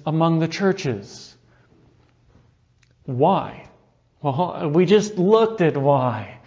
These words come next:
Because it's proving the same theology of, uh, the Catholic system, the Babylonian system. And this is why they're pushing it so hard.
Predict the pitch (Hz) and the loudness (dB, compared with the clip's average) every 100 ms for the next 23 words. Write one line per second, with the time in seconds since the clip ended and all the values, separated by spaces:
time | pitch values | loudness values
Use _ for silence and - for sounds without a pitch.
0 | - - - 156 165 196 180 185 - 226 | -20 -20 -6 -2 0 2 2 0 0 2
1 | 233 208 208 202 202 226 214 214 196 - | 4 4 2 2 0 -2 0 0 0 -2
2 | 190 185 208 202 170 131 131 131 127 - | -2 -2 -2 0 0 0 0 -2 -2 -8
3 | - - _ 147 147 139 - - - - | -20 -20 _ 0 2 0 -10 -20 -20 -20
4 | - 156 143 135 139 151 160 160 196 190 | -6 -2 0 0 -2 -2 -4 -2 -4 -4
5 | - 185 - 214 202 - 123 113 - - | -2 -4 -2 0 0 -2 -6 -8 -14 -6
6 | 170 151 180 190 175 175 190 175 165 151 | -2 2 2 2 2 4 2 2 0 0
7 | - 208 208 156 127 - - _ _ _ | 0 0 0 -6 -8 -14 -20 _ _ _
8 | _ _ _ _ _ 160 170 196 208 160 | _ _ _ _ _ 2 4 4 0 0
9 | 151 151 156 165 - 214 - 156 147 - | 2 2 2 0 -2 -8 -4 -4 -4 -6
10 | 175 160 147 196 165 | -4 -4 -2 -2 -2